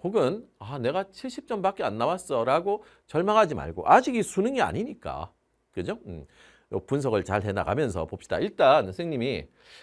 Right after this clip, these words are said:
선택 과목부터 한번 살펴볼게요. 선택 과목부터. 음.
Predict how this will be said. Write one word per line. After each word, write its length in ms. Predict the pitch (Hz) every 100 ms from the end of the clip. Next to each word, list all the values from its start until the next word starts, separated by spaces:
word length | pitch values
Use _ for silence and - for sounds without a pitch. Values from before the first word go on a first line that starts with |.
| _
선택 440 | - - 196 240 247
과목부터 340 | 254 - 170
한번 180 | 127 104
살펴볼게요. 540 | 185 190 90 85 90
선택 300 | - 90 110
과목부터. 640 | 107 90 - - 76 160 233
음. 240 | 90 67